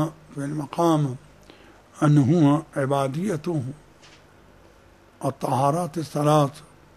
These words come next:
ليست من جهة نفسها أو من جهة الوجوب الغيري الثابت لها، ولكن لها حصة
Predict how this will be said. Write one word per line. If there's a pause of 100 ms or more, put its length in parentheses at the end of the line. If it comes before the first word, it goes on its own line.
(580)
ليست
من
جهة
نفسها (460)
أو
من
جهة (1000)
الوجوب
الغيري
الثابت (100)
لها، (2000)
ولكن
لها (380)
حصة